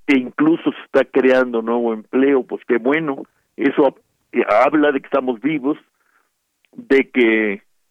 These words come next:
los empresarios y trabajadores que tuvieron que irse al suspenso, eh, ya están entrándole a,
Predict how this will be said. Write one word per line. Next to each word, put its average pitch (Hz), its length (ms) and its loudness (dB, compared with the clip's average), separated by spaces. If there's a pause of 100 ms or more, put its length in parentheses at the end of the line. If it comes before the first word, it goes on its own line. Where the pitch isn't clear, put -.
(120)
los 127 320 -2
empresarios 156 720 0
y 127 60 -2
trabajadores 123 840 0
que 117 100 -4
tuvieron 139 500 -2
que 123 140 -6
irse 131 380 -4
al 110 180 -4
suspenso, 117 720 -8 (1300)
eh, 107 520 -4 (600)
ya 156 80 4
están 147 300 0
entrándole 117 880 0
a, 98 120 -18